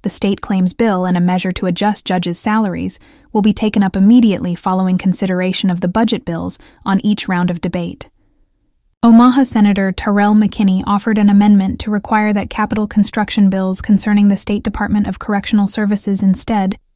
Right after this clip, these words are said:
would be referenced to the Judiciary Committee. He said Nebraska has one of the worst prison systems in the country, and that the state agency overseeing it should have to defend requests for funds to build new prisons in front of a committee of subject matter experts.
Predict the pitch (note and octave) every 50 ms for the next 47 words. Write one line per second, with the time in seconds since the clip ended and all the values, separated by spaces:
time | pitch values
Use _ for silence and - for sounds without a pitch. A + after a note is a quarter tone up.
0 | _ _ _ - A3+ G3+ A3+ A3+ A3 A#3 A#3 A#3 - - A3 G#3+ G#3+ - - G3
1 | G3+ G3+ - G3+ F#3+ F#3+ G#3 G3+ - G#3+ F#3+ F#3 F#3 F#3 - - G3 F#3 F3+ F3+
2 | F3 F3 G3+ G#3 - _ _ _ _ _ _ - B3 - - C4 B3 C4 B3+ A3
3 | A#3+ A#3 B3 B3 - - C#4 B3 B3+ G#3+ G#3+ G#3+ G#3+ G#3 G3 G3+ F#3 F#3+ G3 A3
4 | - - - - G#3 F#3+ G#3 G#3 - - G3+ - - G#3 G#3 G3+ G#3 G#3 G#3 -
5 | - - F#3 F3+ - - - - F#3+ - _ _ _ _ _ _ _ G#3 G#3 G#3
6 | G3 - G#3 - - - A3+ A#3 A3 G#3+ G#3 G3 A3 G#3 G#3 - G#3 G3+ F#3+ F#3
7 | F#3+ F#3 - - A3+ G#3+ G3 F#3 F3 F3 - - _ _ _ _ _ - - A#3
8 | G#3+ A3+ G#3+ - A3+ G3+ G#3+ - - A3 A3 A3+ A#3 B3+ B3 - - G#3+ G3+ -
9 | - - G#3 F#3+ - - G3 F#3+ F#3+ - - G3 F#3 F#3+ F#3+ F#3+ F#3 F#3+ G3 G#3
10 | A#3 A3+ - - G3 E3+ F3 E3+ E3+ F3 - - G3 F#3+ - - G3 G3 F#3 F#3+
11 | F#3+ - - G3+ F#3+ F#3 F#3+ F#3+ F#3+ F3+ - - F#3 F3+ - - F#3 - - F#3
12 | F3 E3 E3 - - - - - - - - - - - -